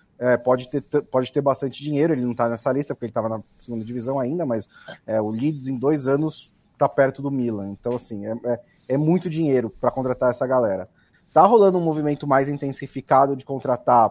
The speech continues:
principalmente garotos, né, nesse estilo do que o Real Madrid fez com o Rodrigo e com o Vinícius Júnior,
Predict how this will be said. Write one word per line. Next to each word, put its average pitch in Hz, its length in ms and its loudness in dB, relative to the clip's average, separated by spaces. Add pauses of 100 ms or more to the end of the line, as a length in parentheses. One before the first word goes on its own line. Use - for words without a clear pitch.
(100)
principalmente 139 480 -4
garotos, 156 720 2 (260)
né, 135 320 -2
nesse 131 300 -6
estilo 135 300 -8
do 131 120 -8
que - 160 -12
o 139 60 -2
Real 131 160 4
Madrid 127 400 0
fez 135 260 -4
com - 120 -20
o 113 40 -20
Rodrigo 127 340 -2
e - 20 -6
com 131 140 -10
o 120 40 -8
Vinícius 123 380 -8
Júnior, 156 360 -4